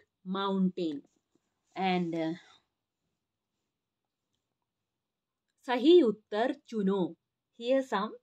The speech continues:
this is the filling the blanks and you have to select the correct answer. First one is क-,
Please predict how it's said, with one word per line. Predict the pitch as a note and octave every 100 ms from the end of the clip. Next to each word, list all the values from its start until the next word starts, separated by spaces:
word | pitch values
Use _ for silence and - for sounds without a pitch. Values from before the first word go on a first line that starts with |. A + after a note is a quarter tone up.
| _ _
this | G#3+ G#3+ B3 E4+
is | A#3+ F#3+
the | B3
filling | A3+ F#3 F#3+
the | F#3+
blanks | F3+ D3 F3 A#4+
and | A3 G3
you | G3
have | F#3+ G3 F#3
to | C4+ B4 - _ _ _
select | - F#3+ F3 F4+ - -
the | G#3 G#4+ _ _ _
correct | A#3+ G#3 F#3+ - _ _
answer. | E3 E3+ - D#3 -
First | - A3 G#3+
one | B3+ G3+
is | G3 F4 - _ _ _ _ A#3+
क-, | A3+ G#3+